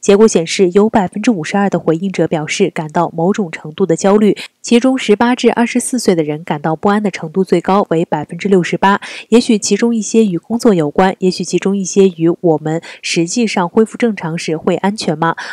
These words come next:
我们和周围不再戴口罩的人在一起会感到舒服吗？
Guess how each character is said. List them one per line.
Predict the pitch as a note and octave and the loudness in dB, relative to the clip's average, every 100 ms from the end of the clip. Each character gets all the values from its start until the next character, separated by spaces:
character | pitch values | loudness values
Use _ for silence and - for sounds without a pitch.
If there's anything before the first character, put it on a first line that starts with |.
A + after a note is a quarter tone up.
| - | 0
我 | F#3+ | 2
们 | G#3 | 4
和 | A3+ | 2
周 | A3 C4 | 4 4
围 | A#3 F#3 | 4 0
不 | - E3+ | 0 -4
再 | B3 A#3 | -2 -2
戴 | G#3+ G3 | -2 -4
口 | - D3 | -4 -2
罩 | F#3+ | 0
的 | E3+ | 0
人 | D3+ D#3 | -2 -4
在 | G3+ F3+ | -2 -2
一 | |
起 | - E3 | -4 -10
会 | - F3+ | -4 -4
感 | E3+ C#3 | -4 -4
到 | D#3 D3+ | -6 -4
舒 | - | -2
服 | G#3 F#3 | -2 0
吗？ | D#3+ D3+ | -2 -2